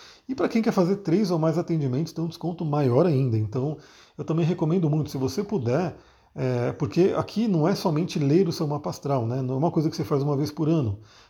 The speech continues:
A gente pode mergulhar no mapa, a gente pode trazer outras técnicas. Então, às vezes, pode ser interessante, né, você já pegar três sessões, por exemplo,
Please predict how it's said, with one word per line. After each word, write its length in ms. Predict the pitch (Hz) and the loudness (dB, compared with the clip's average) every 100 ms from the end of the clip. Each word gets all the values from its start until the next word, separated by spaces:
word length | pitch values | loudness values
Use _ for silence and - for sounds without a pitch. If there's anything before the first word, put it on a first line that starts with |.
| - | -10
A 80 | 107 | -4
gente 220 | 151 - | -4 -2
pode 260 | 139 135 | 0 2
mergulhar 560 | 160 156 160 147 131 190 | 2 2 2 2 4 4
no 100 | 185 | 2
mapa, 320 | 123 139 151 | 2 0 0
a 20 | 117 | -2
gente 220 | 123 - | -4 -4
pode 220 | 143 135 | -6 -2
trazer 200 | 143 120 | -2 -2
outras 300 | 151 160 135 | -2 -2 -4
técnicas. 640 | - 147 151 147 165 - - _ _ - | 0 0 0 -4 -6 -10 -16 _ _ -14
Então, 220 | 139 147 | -8 -4
às 120 | 233 | 0
vezes, 440 | 156 147 151 185 - _ _ - | 4 4 2 -4 -10 _ _ -6
pode 180 | 151 147 | -6 -4
ser 100 | 165 | -4
interessante, 540 | 165 165 156 151 147 | -2 -4 -2 -4 -2
né, 100 | 135 | -2
você 220 | 123 135 | -2 -2
já 100 | 127 | -2
pegar 340 | 143 135 127 139 | -2 -2 0 0
três 260 | 131 135 | 0 0
sessões, 400 | 170 - 165 170 | -2 -2 -2 -2
por 140 | - 113 | -2 -2
exemplo, 380 | 110 160 160 | 0 0 -4